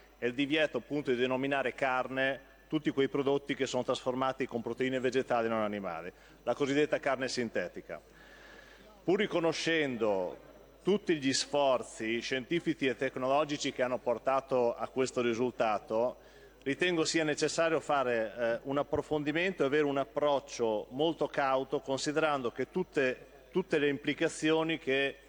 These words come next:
la carne sintetica potrebbe portare su, alla nostra società.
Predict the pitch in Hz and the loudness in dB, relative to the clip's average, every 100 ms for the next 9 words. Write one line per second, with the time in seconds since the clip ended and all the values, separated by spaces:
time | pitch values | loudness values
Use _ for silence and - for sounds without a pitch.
0 | - - - - 123 - 160 160 - 147 | -20 -20 -20 -4 -2 0 0 0 0 0
1 | 170 170 151 147 135 139 139 139 139 123 | 2 0 0 -2 -2 -2 -2 0 -4 0
2 | 135 131 127 131 123 123 120 120 117 120 | 0 0 -4 -6 -4 -2 -2 -2 -2 -4
3 | 117 107 110 - 90 | -4 -6 -6 -2 -2